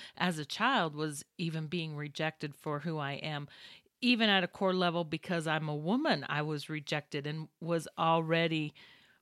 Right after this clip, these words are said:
the standards for my life was already short, you know, short than, shorter than what it needed to be, what it really was. So where in your life have you felt this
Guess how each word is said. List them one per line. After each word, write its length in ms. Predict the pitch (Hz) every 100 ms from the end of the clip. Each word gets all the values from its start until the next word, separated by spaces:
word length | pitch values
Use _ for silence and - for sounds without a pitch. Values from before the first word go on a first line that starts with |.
| _ _ _ -
the 140 | 180
standards 560 | 175 - 202 196 175 165
for 140 | -
my 180 | 165 156
life 300 | 156 170 170
was 160 | 160 147
already 540 | - 165 160 160 156 151
short, 640 | - - 170 156 147 - -
you 160 | - 175
know, 140 | 147
short 440 | 143 - 175 165 -
than, 260 | 160 151 - -
shorter 380 | - 220 202
than 160 | 170 170
what 160 | 160 160
it 180 | 151 - _ - -
needed 360 | 170 156 151
to 100 | 156
be, 140 | 131 139
what 180 | 151
it 80 | 143
really 260 | 143 143 143
was. 320 | 143 143 - - _ - - - - - -
So 520 | - 254 240 220 214 - _ _
where 360 | 202 240 294 262
in 120 | 202
your 260 | 202 269 277
life 300 | 202 160 -
have 180 | 160
you 120 | 170 165
felt 600 | - 170 151 143 - - _ -
this 600 | 175 196 175 - -